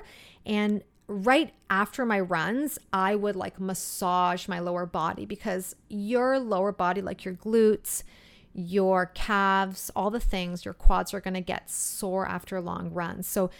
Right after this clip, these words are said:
you really want to oxygenate your muscles and help speed up that recovery so that you can continue and be consistent with your training.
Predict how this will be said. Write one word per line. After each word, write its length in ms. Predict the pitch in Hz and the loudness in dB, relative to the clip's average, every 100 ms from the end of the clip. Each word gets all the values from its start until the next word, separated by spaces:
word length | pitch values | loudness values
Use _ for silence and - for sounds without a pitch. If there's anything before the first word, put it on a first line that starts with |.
| - - | -20 -10
you 140 | 214 | -6
really 380 | 208 208 247 262 | -4 0 0 0
want 280 | 226 202 196 | 0 0 -2
to 100 | - - | -8 -6
oxygenate 640 | 180 202 - 202 214 196 | -4 -2 -4 -6 -4 -4
your 120 | 190 | -4
muscles 580 | 185 185 185 226 226 240 | -4 -4 -4 -4 -2 -2
and 200 | - 196 | -4 -6
help 320 | 196 - 196 - | -4 -2 -4 -4
speed 500 | - - - 202 214 | -10 -10 -8 -6 -4
up 160 | 220 | -4
that 200 | 220 185 | -4 -2
recovery 800 | 196 - - 180 208 233 294 415 - _ _ | -4 -6 -2 -2 0 0 0 -4 -8 _ _
so 220 | - 226 | -4 -2
that 420 | 185 196 185 180 - | 0 2 2 2 -2
you 140 | 208 202 | -8 -6
can 180 | - 202 | -6 -6
continue 480 | 196 - 202 190 | -4 -4 -4 -2
and 80 | 185 | -2
be 80 | 175 | -6
consistent 560 | - 180 - - - - | -8 -10 -8 -10 -10 -10
with 180 | 185 | -10
your 120 | - - | -10 -10
training. 560 | - - 73 - 214 | -8 -10 -8 -10 -10